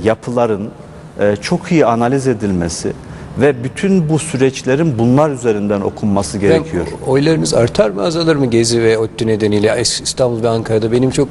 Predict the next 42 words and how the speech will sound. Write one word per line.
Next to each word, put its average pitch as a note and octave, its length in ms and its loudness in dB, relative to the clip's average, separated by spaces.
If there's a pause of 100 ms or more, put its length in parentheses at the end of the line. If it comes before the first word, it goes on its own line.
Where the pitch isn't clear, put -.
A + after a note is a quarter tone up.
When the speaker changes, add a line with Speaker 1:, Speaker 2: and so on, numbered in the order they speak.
(100)
Speaker 2:
sorum C3 340 2
öyle C#3 240 4
basit A#2+ 260 -2
bir - 40 -14
Speaker 1:
Şimdi G#3 140 2
Speaker 2:
soruydu E3+ 140 4 (100)
Speaker 1:
aslında G#3 220 -2
Speaker 2:
aslında F3+ 200 -4
ama A#2+ 80 -8 (120)
Speaker 1:
burada, D#3+ 500 2 (360)
e, - 20 2
Speaker 2:
tahmininizi E3+ 520 2
o D#3 120 4
da C#3+ 40 2
Speaker 1:
ya B2+ 40 2
Speaker 2:
sizin C#3+ 220 0
Speaker 1:
ben F3 60 4
Speaker 2:
yani F#3 140 0
seçim D#3 120 0
Speaker 1:
Mahir'in D#3+ 180 0
Speaker 2:
çalışmalarınız D#3+ 640 0
Speaker 1:
olarak, C#3 120 0
Speaker 2:
olduğu E3+ 80 -2
Speaker 1:
hayır, D3+ 120 2
Speaker 2:
için. A2 120 -2
Speaker 1:
ben D#3+ 80 0
ş-, C3+ 320 -4
ş-, - 180 -12
şunu D3+ 260 -2
söyleyeyim. F#2+ 520 0
Bu F3 80 2
soruya, A#2+ 500 0 (560)
e, G#2 320 4
siyasi D3 580 -2
bir D3 80 -6
cevap C#3 360 0
verebilirsiniz. B2+ 760 -2
Yani A#2 380 0 (100)
siyasi B2 560 0
cevap A#2 240 2 (140)
nedir? B2+ 320 -2 (420)
E, A2 240 2